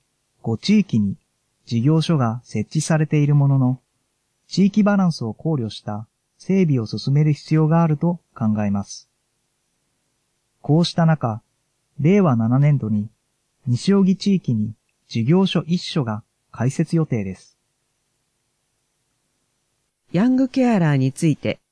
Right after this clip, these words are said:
Speaker 2: ポジティブな視点からケアを継続できる支援体制を整えることも必要です。区はどのように捉えますか？
Speaker 1: 家事や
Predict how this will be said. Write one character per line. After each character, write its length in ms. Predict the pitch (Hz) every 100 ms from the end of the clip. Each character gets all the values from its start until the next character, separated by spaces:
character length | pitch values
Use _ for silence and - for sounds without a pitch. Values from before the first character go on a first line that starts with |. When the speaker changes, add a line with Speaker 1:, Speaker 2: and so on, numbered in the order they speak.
| _ -
Speaker 2:
ポ 120 | 254
ジ 140 | 254
テ 120 | 202
ィ 40 | 170
ブ 140 | 160
な 100 | 131
視 160 | 123 -
点 220 | 160 165
か 140 | 147
ら 160 | 139 - _ _ _
ケ 200 | 254 262
ア 80 | 160
を 60 |
継 220 | 131 190 190
続 280 | 202 180
で 100 | 170
き 160 | 170 190
る 160 | 151 127
支 200 | - 190
援 160 | 233
体 220 | 254 240
制 220 | 214 165 139
を 100 | 123
整 400 | 147 190 214 214
え 60 |
る 100 | 151
こ 140 | - 127
と 100 | 196
も 140 | 135
必 240 | - -
要 160 | 170 147
で 140 | 139
す。 240 | - - _ _ _ _ _ _ _ _ _
区 140 | - 208
は 160 | 156 -
ど 160 | 185 196
の 100 | 277
よ 120 | 262
う 60 | 175
に 100 | 143
捉 180 | 147 143
え 80 | 151
ま 100 | 143
す 140 | - -
か？ 220 | 107 - _ _ _ _ _ _ _ _ _ _ _ _ _ _ _ _ _ _ _ _ _ _ _ _ -
Speaker 1:
家 160 | 190
事 140 | 180 151
や 200 | 113